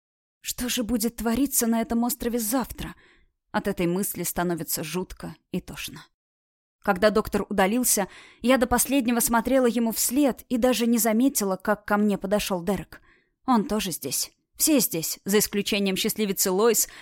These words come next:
которая не помнит пережитого ужаса и даже не подозревает, что происходит с нами сейчас. Губы парня шевелились,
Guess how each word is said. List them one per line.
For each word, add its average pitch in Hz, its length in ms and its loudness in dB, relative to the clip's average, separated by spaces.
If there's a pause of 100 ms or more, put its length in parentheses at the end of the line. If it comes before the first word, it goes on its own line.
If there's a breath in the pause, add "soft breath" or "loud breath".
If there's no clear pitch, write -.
(160 loud breath)
которая 285 380 4
не 269 160 6
помнит 277 480 6
пережитого 208 600 0
ужаса 220 520 2 (140)
и 247 100 2
даже 208 260 2
не 190 140 -2
подозревает, 190 720 0
что - 240 -4
происходит 185 560 -4
с - 80 -6
нами 165 160 0
сейчас. - 500 -6 (540 soft breath)
Губы 240 320 0
парня 247 380 2
шевелились, 247 680 2